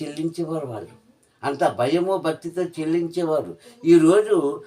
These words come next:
భయం ఉంటే భక్తి లేదు, భక్తి ఉంటే భయం లేదు. మన, మనం పెట్టుకున్న పేరేంటి దానికి? ఉపవాసం, లెంట్ డేస్, ఉపవాస దినములు.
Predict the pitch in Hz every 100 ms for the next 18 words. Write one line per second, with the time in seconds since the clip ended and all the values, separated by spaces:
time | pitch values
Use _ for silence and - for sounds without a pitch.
0 | _ 104 151 180 175 160 143 - 156 -
1 | 190 208 214 208 165 135 143 135 120 117
2 | 117 113 110 98 123 143 131 135 120 139
3 | 139 143 - 165 165 147 156 156 139 151
4 | 139 135 156 175 - - - - 117 127
5 | 139 131 127 120 110 113 127 120 135 127
6 | 113 - - - _ _ _ _ _ _
7 | _ - - 123 139 165 180 196 160 131
8 | 120 101